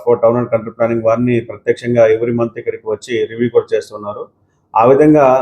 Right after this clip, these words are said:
ఆ, ప్లాన్ అప్లై చేసిన తర్వాత ఆ ప్లాన్‌కి సంబంధించినటువంటి డాక్యుమెంట్స్ కానీ, పేమెంట్స్ కానీ అన్నీ అయితే, అయిపోయినట్లయితే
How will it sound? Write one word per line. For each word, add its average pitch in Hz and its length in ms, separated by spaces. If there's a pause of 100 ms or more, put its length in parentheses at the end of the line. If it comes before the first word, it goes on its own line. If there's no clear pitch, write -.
(520)
ఆ, 107 80
ప్లాన్ 127 340
అప్లై 139 240 (100)
చేసిన 127 220
తర్వాత 127 580 (540)
ఆ 117 120
ప్లాన్‌కి 143 680
సంబంధించినటువంటి 127 720
డాక్యుమెంట్స్ 123 460
కానీ, 127 180
పేమెంట్స్ 123 440
కానీ 120 180
అన్నీ 117 140
అయితే, 117 380
అయిపోయినట్లయితే 117 920